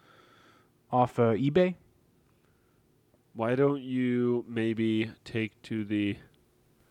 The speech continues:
Speaker 2: um, like, like, uh, join a Facebook group for two eighty Zs?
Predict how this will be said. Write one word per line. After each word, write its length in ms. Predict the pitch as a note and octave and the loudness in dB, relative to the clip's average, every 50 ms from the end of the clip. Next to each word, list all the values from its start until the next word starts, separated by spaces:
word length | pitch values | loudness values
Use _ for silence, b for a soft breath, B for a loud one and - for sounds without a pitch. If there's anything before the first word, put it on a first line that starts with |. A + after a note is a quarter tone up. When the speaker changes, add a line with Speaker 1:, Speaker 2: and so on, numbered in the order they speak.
| _ _ _ _ _ _ _ _ _ _ _ _ _ _ _ _ _ _ _ _ _ _ _ _ _ _ _ _ - | _ _ _ _ _ _ _ _ _ _ _ _ _ _ _ _ _ _ _ _ _ _ _ _ _ _ _ _ -2
Speaker 2:
um, 540 | A#2 A2 G#2 G2+ G2+ G2+ G2+ G2 G2+ G2+ - _ _ _ _ _ _ _ _ _ _ _ _ _ _ _ _ _ _ _ _ _ _ _ _ _ _ _ _ _ _ - _ _ | 0 0 2 2 0 0 -2 -4 -6 -12 -18 _ _ _ _ _ _ _ _ _ _ _ _ _ _ _ _ _ _ _ _ _ _ _ _ _ _ _ _ _ _ -20 _ _
like, 240 | - A2+ G#2 - - - - - _ _ _ _ - | 2 2 2 2 0 -8 -16 -18 _ _ _ _ -2
like, 240 | A2+ G#2+ G2 - - | 0 0 0 0 0
uh, 300 | G#2+ G2+ G2 G2 G2 G2 - - - _ _ _ _ _ _ _ _ _ - B2+ | 2 2 2 2 0 -2 -6 -14 -20 _ _ _ _ _ _ _ _ _ -16 -12
join 480 | A#2 G#2+ - C3 B2+ C3+ C#3+ C#3+ C3+ B2+ | -10 -2 2 4 6 8 8 6 6 4
a 140 | B2 - A#2 | 2 -2 -4
Facebook 600 | - - - C#3 B2+ B2 - - - A#2 A2 A#2 | -8 0 4 6 6 6 6 2 2 0 0 0
group 340 | A2 A#2 A#2 A#2+ A#2+ A2+ - | 0 2 4 6 6 4 2
for 380 | - - - - A#2+ A#2 A2+ G#2 | -4 -8 -2 2 4 6 6 4
two 240 | - - A#2 A2+ | 4 2 2 4
eighty 220 | G#2+ G2+ G2+ G2+ G2 | 4 4 2 2 0
Zs? 420 | F#2+ - G#2 G2 F#2+ F#2 - - | -2 -2 -2 -4 -4 -4 -6 -12